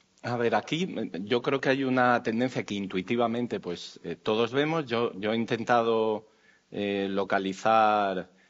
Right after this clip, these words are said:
literatura al respecto. En España yo creo que se ha estudiado poco, pero he encontrado cosas del, del extranjero, por ejemplo, Corea del Sur, lo, el último estudio que yo vi, que más o menos vienen a confirmar que, que se está dando una dinámica que consiste,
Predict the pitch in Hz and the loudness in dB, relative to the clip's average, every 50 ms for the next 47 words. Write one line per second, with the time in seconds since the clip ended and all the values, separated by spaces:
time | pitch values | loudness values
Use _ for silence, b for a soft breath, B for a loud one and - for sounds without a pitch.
0 | b b b 95 101 104 92 104 98 98 98 - 117 120 120 117 110 110 110 107 | b b b -4 -4 -2 0 2 2 2 2 0 0 0 4 4 6 6 6 6
1 | 107 104 104 104 107 - - - 139 139 139 - 170 180 165 139 120 110 - - | 4 2 0 -2 -4 -4 0 0 0 0 0 0 0 2 2 2 0 -2 -2 0
2 | - 117 113 123 123 120 117 110 - 120 123 110 107 - - 113 - - - 113 | -2 0 0 0 -2 -2 -2 -2 -2 -2 -2 -2 -4 -4 -4 -6 -6 -4 -4 -2
3 | 110 113 113 117 120 117 - 135 135 - 160 151 - - 113 127 123 131 123 120 | 2 2 4 4 2 2 2 0 2 2 0 0 0 -2 -2 0 0 0 -2 0
4 | 123 123 120 113 131 127 - - 113 107 98 107 113 107 107 107 107 101 98 98 | 2 0 0 2 0 -4 -2 -2 -4 -2 0 0 2 2 2 2 0 -2 -4 -6
5 | 90 80 87 98 95 95 95 - - 98 92 - - 143 143 143 120 110 95 - | -8 -8 -6 -4 -2 -2 -2 -4 -4 -6 -6 -2 -2 -2 -2 -2 -4 -6 -8 -6
6 | - 107 104 98 - 87 82 98 95 98 98 87 87 - - 135 139 131 127 110 | -4 -4 -4 -2 -2 -2 -2 0 0 0 -2 -4 -6 -6 -2 -2 0 0 0 0
7 | 101 98 107 - - 92 - - 92 92 95 101 98 95 - 104 104 92 - - | 0 -2 -2 -6 -8 -12 -10 -6 -6 -4 -4 -4 -6 -6 -4 -4 -4 -6 -6 -6
8 | 113 104 104 101 95 104 95 101 104 107 127 156 - b b b b b b b | -4 -2 -2 -2 -2 -2 -2 -2 0 0 -2 -4 -4 b b b b b b b
9 | b b b b b b b - 110 113 131 143 - 151 147 151 147 147 151 139 | b b b b b b b -2 0 2 2 0 0 0 -2 0 0 0 0 0
10 | 135 131 135 139 139 127 135 131 123 - 123 123 131 143 143 - 120 107 - - | 0 0 2 0 0 0 0 -2 -2 -2 0 2 2 0 0 0 -4 -4 -4 -2
11 | - 101 98 95 - - 95 - - 113 110 117 120 120 120 113 117 117 117 117 | -2 -2 -2 -2 -2 -4 -4 0 2 2 4 4 4 0 0 0 0 0 2 2
12 | 117 110 113 117 123 131 135 135 131 123 - 147 170 185 b b b b b b | 2 2 2 2 2 2 2 2 0 0 0 0 0 0 b b b b b b
13 | b - - 107 - 113 104 104 98 - - 123 117 - - - 85 76 80 | b -4 -4 -2 0 2 0 0 -2 -2 -2 -2 -2 -2 -4 -6 -6 -6 -6